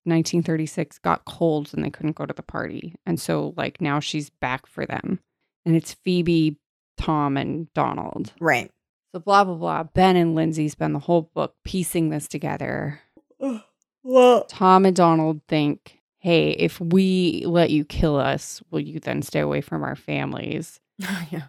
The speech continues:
Speaker 1: She agrees to nothing. <laughs>
Speaker 2: Yeah, she's just like, "I'm gonna kill you." And they're like, "Right, and save our
Speaker 1: And leave our
Speaker 2: families, right?"
Speaker 1: families, right.
Speaker 2: And she's like, "You're gonna
Speaker 1: And she's
Speaker 2: play with
Speaker 1: like
Speaker 2: this ball." <laughs>
Speaker 1: Yeah.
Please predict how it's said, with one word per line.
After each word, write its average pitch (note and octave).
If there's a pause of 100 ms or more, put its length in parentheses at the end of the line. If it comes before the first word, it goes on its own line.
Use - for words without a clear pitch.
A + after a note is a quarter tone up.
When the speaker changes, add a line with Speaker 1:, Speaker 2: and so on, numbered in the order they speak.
Speaker 1:
She C4 (300)
agrees A3
to G#3+
nothing. F3+
<laughs> - (300)
Speaker 2:
Yeah, G3+
she's G#3
just G3
like, G3
"I'm F#3+
gonna F#3
kill G3+
you." E3+
And E3
they're E3
like, D#3
"Right, F3
and E3+ (340)
save F#3
our E3
Speaker 1:
And F3+
leave F3
our E3
Speaker 2:
families, F3+
right?" D#3
Speaker 1:
families, B3 (180)
right. F3+
Speaker 2:
And G3+
she's G#3
like, G3
"You're A3
gonna D4
Speaker 1:
And -
she's -
Speaker 2:
play G3+
with G3
Speaker 1:
like F3+
Speaker 2:
this E3
ball." E3+ (320)
<laughs> -
Speaker 1:
Yeah. F#3